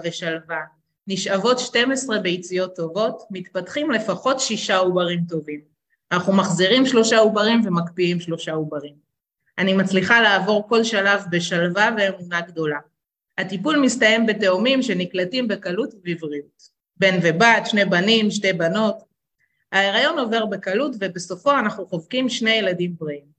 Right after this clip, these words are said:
אני וניר מאושרים, ומתעוררים בנו רגשות חדשים, והמשפחתיות שלנו מתחזקת. הרופאה שלי שליחה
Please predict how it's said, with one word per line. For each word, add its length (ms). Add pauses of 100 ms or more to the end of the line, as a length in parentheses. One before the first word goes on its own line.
(400)
אני 220
וניר 300
מאושרים, 680
ומתעוררים 680
בנו 220
רגשות 420
חדשים, 560
והמשפחתיות 720
שלנו 360
מתחזקת. 580 (640)
הרופאה 420
שלי 240
שליחה 340